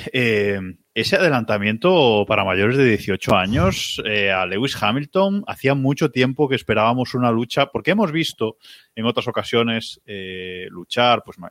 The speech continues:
recuerdo en Silverstone hace unos años, luchar a Fernando Alonso con, con Hamilton, con el Mercedes, pero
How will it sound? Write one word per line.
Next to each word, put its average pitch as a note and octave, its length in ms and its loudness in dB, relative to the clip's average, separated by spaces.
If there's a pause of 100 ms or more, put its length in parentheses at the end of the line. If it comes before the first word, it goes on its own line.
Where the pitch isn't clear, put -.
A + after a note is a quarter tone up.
(100)
recuerdo F#2+ 340 -10
en F2 60 -12
Silverstone F#2+ 720 -2
hace F2 240 -12
unos E2+ 260 -10
años, G2+ 440 -2 (340)
luchar G#2 300 0
a G#2+ 60 2
Fernando G2+ 320 -4
Alonso F#2 260 -6
con, E2 540 -10 (200)
con - 220 -20
Hamilton, C#3+ 640 0
con D#2+ 260 -20
el D2+ 60 -20
Mercedes, B2+ 640 0 (520)
pero A#2+ 380 2